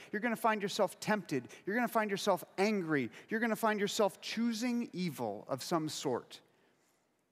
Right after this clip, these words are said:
And God will meet you right there if you ask him. And Jesus will say to you, "I have overcome your curse, and I have transformed your curse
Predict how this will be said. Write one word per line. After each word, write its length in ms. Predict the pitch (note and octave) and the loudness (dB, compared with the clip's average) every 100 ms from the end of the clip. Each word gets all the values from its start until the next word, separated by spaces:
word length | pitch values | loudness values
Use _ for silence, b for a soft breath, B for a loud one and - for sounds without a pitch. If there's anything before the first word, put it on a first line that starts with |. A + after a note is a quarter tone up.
| _ _ _ _ _ | _ _ _ _ _
And 220 | - D#3 C#3+ | -2 -2 2
God 280 | G#3+ B3+ | 4 4
will 200 | G#3+ A3 | 4 0
meet 260 | G3 F#3 G#3 - | 2 -2 -2 -4
you 200 | D#3 D#3 | -2 0
right 300 | C#3 E3 F3 C#3+ | 2 2 0 0
there 320 | C#3 B2+ G2 F#2+ - _ _ _ _ _ _ | 2 2 0 -6 -20 _ _ _ _ _ _
if 160 | C#3 D3 | -8 -2
you 100 | C3+ | 2
ask 320 | C#3 C#3 - | 2 0 -4
him. 240 | A2+ F#2+ - _ _ _ _ _ _ _ | -10 -10 -18 _ _ _ _ _ _ _
And 160 | - D3 | -2 0
Jesus 440 | F#3 A#3 A3 - | 2 2 2 0
will 100 | G#3+ | -2
say 280 | - A3+ G#3 | 2 4 2
to 140 | - | 2
you, 100 | A3+ | 2
"I 120 | A#2 D#3+ | 4 4
have 120 | D#3 - | 2 2
overcome 640 | - C4 A#3+ C4 - A3+ G#3+ | 4 4 4 0 2 2 2
your 140 | A3 | 0
curse, 480 | G#3 D#3 B2+ B2 - B B | -2 -2 0 -2 -6 B B
and 120 | C3+ | 0
I 80 | C#3+ | 2
have 180 | C#3+ C#3+ | 4 2
transformed 680 | - F3+ D#3 - F3 D#3 C3+ | 0 0 0 0 2 2 2
your 100 | C3 | -2
curse 500 | - G#3 A#3+ - | -2 0 0 0